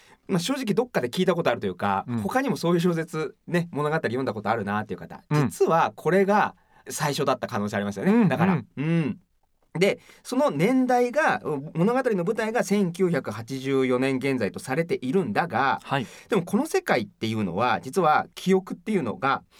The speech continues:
Speaker 1: もうエリート階級が支配する、まあ、いわゆる当局っていうところで、
Speaker 2: うん。
Speaker 1: もう絶えず改ざんされ続ける世界なんですよね。
Speaker 2: うん。
Speaker 1: うん、だから、本当に実は千九百八十四年なのかっていうのも、
Speaker 2: うん。
Speaker 1: 定かではないと。
Speaker 2: うん。
Speaker 1: そういう世界が舞台です。で、まあ、思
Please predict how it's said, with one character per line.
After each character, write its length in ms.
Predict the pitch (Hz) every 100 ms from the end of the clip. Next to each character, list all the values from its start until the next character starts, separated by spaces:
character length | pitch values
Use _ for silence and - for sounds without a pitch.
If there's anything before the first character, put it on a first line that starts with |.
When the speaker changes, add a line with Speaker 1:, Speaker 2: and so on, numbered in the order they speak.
| -
Speaker 1:
も 100 | 139
う 40 | -
エ 140 | 156
リ 140 | 262
ー 20 | 262
ト 100 | 277
階 160 | 277
級 100 | 254
が 100 | 117
支 120 | 113
配 160 | - 120
す 160 | 113 107
る、 140 | 208
ま 100 | 131
あ、 20 |
い 40 | 107
わ 60 |
ゆ 60 | 151
る 80 | 110
当 220 | 180 175
局 240 | 170 -
っ 20 | 98
て 180 | -
い 40 | 104
う 80 | 104
と 120 | 110
こ 100 | 120
ろ 140 | 120
で、 260 | 165 220 -
Speaker 2:
う 40 | 160
ん。 100 | 175
Speaker 1:
も 80 | 123
う 20 |
絶 160 | 156 247
え 40 |
ず 180 | 123 -
改 440 | - - 214 294
ざ 160 | 254 285
ん 100 | 254
さ 100 | 220
れ 80 | 214
続 240 | 220 208
け 140 | 208 190
る 80 |
世 120 | 101 127
界 160 | 98
な 100 | 90
ん 20 |
で 60 | -
す 20 |
よ 60 | 80
ね。 180 | 175 208
Speaker 2:
う 80 | 127
ん。 140 | 131 98 -
Speaker 1:
う 60 | 127
ん、 120 | 127
だ 80 | 202
か 80 | 170
ら、 220 | 156 127 -
本 220 | - 302 269
当 200 | 285 269
に 120 | 247
実 220 | 214 240
は 80 | -
千 160 | 247
九 120 | 196 170
百 120 | 127
八 180 | - 175
十 100 | 180
四 180 | 156
年 240 | 180 208 202
な 100 | 233
の 80 | 175
か 120 | 220
っ 40 |
て 80 | 214
い 40 |
う 20 | 180
の 80 |
も、 240 | 196 262 -
Speaker 2:
う 40 | 160
ん。 80 | 120
Speaker 1:
定 200 | - 160
か 80 | 127
で 80 | 104
は 100 | 104
な 120 | 113
い 80 | 107
と。 80 | - _
Speaker 2:
う 80 | 160
ん。 200 | 185 170
Speaker 1:
そ 220 | - 233
う 40 | 254
い 80 | 240
う 40 |
世 100 | 247
界 160 | 196 117
が 100 | -
舞 120 | 117
台 160 | 104 90
で 120 | -
す。 120 | - _ _ _ _ - - _
で、 300 | - 226 - -
ま 120 | 147
あ、 20 |
思 100 | 110